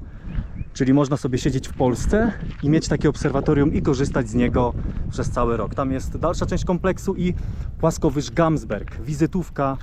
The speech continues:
tego regionu Namibii.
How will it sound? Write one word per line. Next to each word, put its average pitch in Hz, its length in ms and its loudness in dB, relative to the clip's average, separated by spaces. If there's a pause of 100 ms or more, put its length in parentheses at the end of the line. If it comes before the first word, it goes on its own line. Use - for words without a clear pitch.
(440)
tego 127 460 2 (120)
regionu 117 600 2 (800)
Namibii. 110 520 2